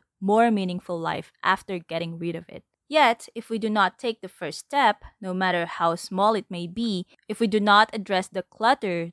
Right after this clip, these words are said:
that's blocking us, how will we make room for the truth? I really resonated with how Joshua put it out.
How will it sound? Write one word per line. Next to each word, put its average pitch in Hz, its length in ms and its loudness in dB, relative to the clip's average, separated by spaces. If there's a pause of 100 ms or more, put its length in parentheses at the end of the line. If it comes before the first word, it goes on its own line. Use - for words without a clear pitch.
that's - 260 -10
blocking 185 480 -2
us, 190 520 0 (380)
how 226 220 6
will 269 200 2
we 233 160 0
make 180 340 -4
room 185 380 -2
for 180 200 -10
the 160 120 -8
truth? - 580 -10 (400)
I 233 100 2
really 302 360 2
resonated 214 640 0
with 180 160 -6
how 180 220 -4
Joshua 165 500 -8
put 170 220 -10
it 160 120 -6
out. 143 240 -4